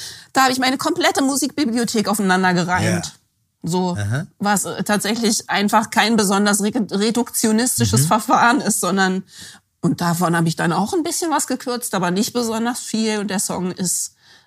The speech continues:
Speaker 1: eine einzige Wortkaskade oder bei den Helden gab's ja auch solche Songs.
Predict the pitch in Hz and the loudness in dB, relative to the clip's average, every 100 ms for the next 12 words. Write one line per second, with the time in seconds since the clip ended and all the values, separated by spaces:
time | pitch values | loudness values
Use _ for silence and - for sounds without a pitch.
0 | _ - 175 196 190 185 196 233 220 202 | _ -12 -4 -2 0 -2 -2 -4 -2 -2
1 | 190 170 190 202 254 - 214 - - - | -2 -4 -2 -2 -2 0 0 0 -6 -8
2 | 226 214 202 202 175 185 185 190 196 185 | -4 -2 -2 -2 -2 -2 0 0 0 0
3 | 196 190 196 - 208 196 214 208 208 196 | -2 -2 -4 -2 -2 -2 -4 -4 -2 -4
4 | - 180 196 190 - | -4 -4 -4 -4 -10